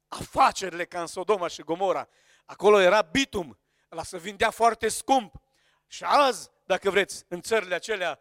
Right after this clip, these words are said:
este țiței, petrol și afacerea e puternică, nu-i așa?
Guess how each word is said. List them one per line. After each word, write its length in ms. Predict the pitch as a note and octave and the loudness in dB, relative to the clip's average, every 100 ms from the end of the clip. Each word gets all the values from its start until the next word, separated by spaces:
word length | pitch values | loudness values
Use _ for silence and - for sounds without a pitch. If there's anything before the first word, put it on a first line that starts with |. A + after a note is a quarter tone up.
| _ _ | _ _
este 360 | F3 F#3+ - | 0 0 0
țiței, 460 | F#3 F#3 - B3 G#3 | -4 -6 4 6 6
petrol 640 | - F3+ G3+ A3+ F3+ A#2 _ _ _ | 2 0 6 8 8 2 _ _ _
și 160 | - D3+ | -12 -12
afacerea 540 | - A#3 A3+ G#3+ G#3 | 0 0 2 0 -2
e 60 | G#3 | -2
puternică, 720 | - C#4 D4 A3 F#3+ D#3 E3+ | -4 2 4 2 -2 -12 -8
nu-i 120 | G3+ | -6
așa? 320 | F#3 G3+ D#3 | -2 -2 -4